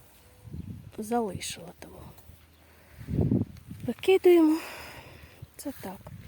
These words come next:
Диньки, диньки слабенькі. Дві штучки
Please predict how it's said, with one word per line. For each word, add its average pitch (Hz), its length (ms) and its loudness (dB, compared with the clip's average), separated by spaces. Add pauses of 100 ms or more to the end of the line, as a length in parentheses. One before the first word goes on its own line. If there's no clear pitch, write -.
(260)
Диньки, 349 420 4
диньки 370 360 2
слабенькі. - 680 -2 (420)
Дві 285 260 4
штучки - 680 -4